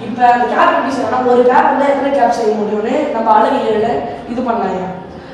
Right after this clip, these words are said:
அதுக்கப்புறம் இப்ப நீங்க முஸ்லீம் சாப்பிட்டு, இப்படி முஸ்லீம் வீட்டுக்கு போறீங்க, நைட்டு பத்தா உங்களுக்கு வந்து ஜுரம் வரும். அப்படி இருந்தாலும் நீங்க என்ன பண்ணுவீங்க? ஃபர்ஸ்ட் எடுத்து கேப்சர் மாத்திரை போடுங்க. அந்த கேப்சர் மாத்திரையோட கொள்ளளவு கூட நம்ம அழகு ஏழுல கண்டுபிடிக்க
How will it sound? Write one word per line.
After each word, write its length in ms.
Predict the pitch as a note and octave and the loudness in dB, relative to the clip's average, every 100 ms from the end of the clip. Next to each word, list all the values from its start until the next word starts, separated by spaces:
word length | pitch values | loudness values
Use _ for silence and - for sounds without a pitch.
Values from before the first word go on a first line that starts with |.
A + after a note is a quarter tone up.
| - | 0
அதுக்கப்புறம் 380 | A#3 C#4 D#4 | 2 4 2
இப்ப 120 | D#4 C#4 | 0 0
நீங்க 180 | C4+ | 0
முஸ்லீம் 640 | B3 B3+ D4+ D4 C#4 D4 - | 0 -2 0 0 0 0 -2
சாப்பிட்டு, 400 | A3+ A3 A#3 B3+ | 2 2 2 -2
இப்படி 160 | - | -2
முஸ்லீம் 280 | C4+ C4+ D4 | -2 0 -2
வீட்டுக்கு 280 | C#4 - B3+ | -2 -2 0
போறீங்க, 380 | C4 C4 A3+ G#3 - - - | 0 0 -2 -2 -4 -6 -8
நைட்டு 260 | B3 C4+ C4+ | -4 -2 0
பத்தா 260 | B3+ C4 | 0 2
உங்களுக்கு 300 | D#4+ D#4+ C#4 | 2 2 2
வந்து 180 | B3+ - | 0 0
ஜுரம் 240 | A3+ C4 C4+ | 2 4 4
வரும். 200 | A3+ G#3 | 2 0
அப்படி 200 | G#3+ A3+ | -2 0
இருந்தாலும் 340 | A3 A3 - - - - - - | 0 2 -2 -6 -12 -16 -16 -8
நீங்க 160 | C4 | -2
என்ன 120 | C4+ | 0
பண்ணுவீங்க? 280 | C#4+ C#4+ C4+ | 2 2 0
ஃபர்ஸ்ட் 220 | C#4 B3+ | 0 -2
எடுத்து 260 | D4+ C#4+ D4 | -2 -4 -4
கேப்சர் 400 | C4+ C4+ C4+ C4 | 0 0 0 -2
மாத்திரை 200 | A3 G#3+ | -2 -2
போடுங்க. 360 | G3+ G3+ G3+ G#3 | -4 -4 -4 -4
அந்த 140 | A#3 | -4
கேப்சர் 640 | A#3 D4 D4+ D#4 C#4 C4 | 0 0 2 0 -2 0
மாத்திரையோட 500 | B3+ B3 A#3 A3 G#3+ G3+ G3 | -2 -2 -2 -2 -2 -2 -2
கொள்ளளவு 440 | B3 C4 D#4 B3 | -2 2 2 2
கூட 200 | B3 B3+ | 0 0
நம்ம 200 | C#4 C4+ | 0 0
அழகு 200 | - - | 0 0
ஏழுல 220 | C4+ B3 A#3+ | -2 -2 -2
கண்டுபிடிக்க 480 | A#3 A3+ A3+ G3+ | -4 -4 -6 -6